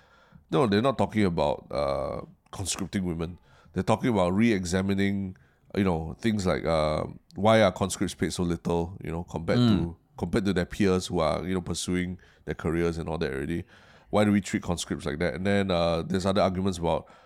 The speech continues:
Speaker 1: how about, you know, we, when we don't expect women to do, uh, one year and eight months, they can come in and do four months. You know, learn basic first aid, learn basic how to use a rifle.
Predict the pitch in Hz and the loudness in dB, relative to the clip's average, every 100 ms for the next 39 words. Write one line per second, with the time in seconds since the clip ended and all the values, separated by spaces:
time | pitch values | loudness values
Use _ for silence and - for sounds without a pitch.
0 | _ - 123 101 110 127 156 120 117 120 | _ 0 4 4 2 2 4 4 2 4
1 | 117 120 131 143 120 127 120 123 104 110 | 4 6 6 4 4 2 2 2 2 4
2 | 117 113 113 - 80 87 85 101 110 110 | 4 4 0 -2 2 2 2 0 2 4
3 | 110 101 90 82 110 104 92 92 - 110 | 4 4 0 -2 -2 0 -2 -2 -2 0
4 | 139 135 110 104 110 - 120 107 87 - | 0 0 2 2 2 2 2 2 -2 -6
5 | - _ - _ _ - 107 110 113 117 | -10 _ -20 _ _ 0 2 6 6 4
6 | 101 101 107 - 107 101 87 101 98 104 | 4 2 0 -2 0 2 2 2 2 2
7 | 98 95 - 80 95 90 92 87 85 85 | 2 0 0 -2 -2 0 0 2 2 2
8 | - 87 87 | 0 0 -2